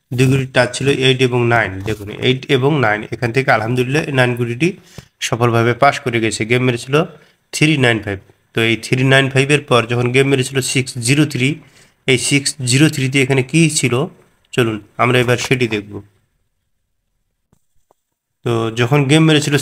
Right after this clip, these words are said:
সিক্স জিরো থ্রি, এই সিক্স জিরো থ্রিতে এখানে একটি টাচ ছিল কি দেখুন, দুই গুটির টাচ ছিল সিক্স এবং ফোর। এই সিক্স এবং ফোর এখান থেকে আলহামদুলিল্লাহ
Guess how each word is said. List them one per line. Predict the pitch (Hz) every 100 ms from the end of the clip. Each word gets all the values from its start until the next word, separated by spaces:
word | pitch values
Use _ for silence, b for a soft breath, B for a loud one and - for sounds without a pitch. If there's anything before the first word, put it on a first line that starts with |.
| -
সিক্স | 131 117 117
জিরো | 139 151
থ্রি, | 143 147 139
এই | 127 -
সিক্স | 139 131 117
জিরো | 127 151
থ্রিতে | 139 131 139
এখানে | 135 135
একটি | 131 127 -
টাচ | 120 -
ছিল | 127 117
কি | 120 113
দেখুন, | 110 107
দুই | 120 120
গুটির | 120 117
টাচ | 127 123
ছিল | 131 127 -
সিক্স | 147 143 -
এবং | 123 147 202 - -
ফোর। | 120 101 - B B B B B 131
এই | -
সিক্স | - 156 156 135
এবং | 127 123 -
ফোর | 131 151 135
এখান | 131 123
থেকে | 131 135
আলহামদুলিল্লাহ | 113 120 127 123 123